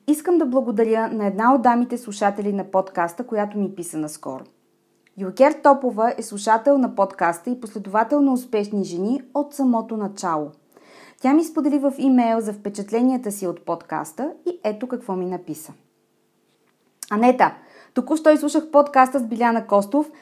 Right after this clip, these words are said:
Наистина съм много впечатлена. Абсолютен мастер-клас. Записвах си, връщах назад и слушах съсредоточено. Намираш наистина невероятни жени, всяка успешна и уникална сама за себе си.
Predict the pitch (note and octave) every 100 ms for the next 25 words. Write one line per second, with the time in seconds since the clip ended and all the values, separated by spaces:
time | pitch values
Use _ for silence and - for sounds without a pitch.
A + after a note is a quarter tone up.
0 | _ A#3+ B3 B3+ C#4+ D4+ D#4 C#4+ C#4+ C4
1 | C4 B3 A#3 G3+ G#3+ A#3+ B3+ D#4+ D#4+ -
2 | F#4 F4 D#4+ B3+ G3+ F#3+ D#3+ - D3+ -
3 | - _ _ _ _ _ F3 G#3 C4+ C#4+
4 | C#4+ D4+ C#4+ C#4+ C#4+ - - G3+ B3+ D4
5 | C#4 C#4 B3 C4 C4 - _ C#4+ - B3+
6 | B3+ A#3 G#3+ G3+ F#3+ D#3+ - D#3+ D#3 D3
7 | - _ _ - - - - C4 D#4 D4+
8 | D4+ C#4+ C#4 C#4 C4+ B3+ G#3+ A3 G#3 G#3
9 | G#3+ G3+ G3+ G3+ F#3+ - A#3+ A#3+ A#3+ A3+
10 | - A3 G#3+ A#3+ - A3 G#3 G3+ G#3 G3
11 | G3+ G3 F#3 E3+ D#3+ D#3 D#3+ D#3 D3+ D3